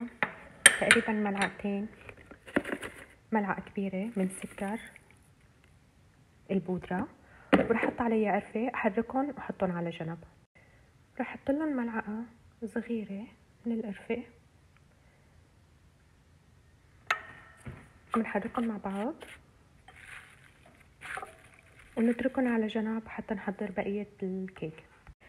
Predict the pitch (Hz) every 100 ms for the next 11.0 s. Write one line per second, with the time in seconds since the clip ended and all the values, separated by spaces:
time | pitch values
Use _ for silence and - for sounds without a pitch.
0 | - - - 247 277 339 247 240 254 -
1 | 254 214 214 208 220 - 208 247 240 -
2 | - 226 - 254 277 240 - 240 240 233
3 | - - 226 240 240 233 214 214 214 226
4 | 220 - - - 269 - 240 294 - -
5 | - - - - - - - - 220 214
6 | 208 202 190 170 196 - - - - -
7 | - 220 214 214 - - - - - -
8 | - 226 254 269 240 - 208 208 196 196
9 | 196 - - - 233 247 220 214 226 233
10 | 202 202 202 220 214 214 202 190 175 175